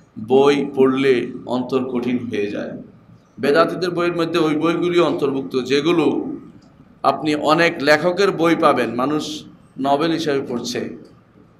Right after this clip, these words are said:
হ্যাঁ, সিরিজ বই পড়তেছে, মাসুদ রানা, অমুক, অমুকের সিরিজ, এগুলি পড়লে আপনার অন্তর কঠিন, কঠিন হবেই হবে।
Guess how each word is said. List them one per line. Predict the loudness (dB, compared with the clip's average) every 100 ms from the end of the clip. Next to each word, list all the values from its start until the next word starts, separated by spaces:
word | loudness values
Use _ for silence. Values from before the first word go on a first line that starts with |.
| -8
হ্যাঁ, | -6 -4 -6 -12
সিরিজ | -6 -2 2 4 4 2
বই | 0
পড়তেছে, | -2 -4 -6 -6 -4
মাসুদ | -2 -4 -4 -4
রানা, | 0 0 0 -6 -10 -18 -20 -20 _ -4
অমুক, | -2 -2 -4 -4
অমুকের | -2 -2 -4 -4 -4
সিরিজ, | -4 -4 -4 -6 -10 -16 -20 _ -2
এগুলি | 0 0 -2 -2
পড়লে | 0 2 4 4 2 -2 -12 -18 -10
আপনার | -8 0 0
অন্তর | 2 0 0 -2 -2
কঠিন, | -4 -4 -4 -4 -2
কঠিন | 0 0
হবেই | 0 0 2 2 2
হবে। | 0 -2 -8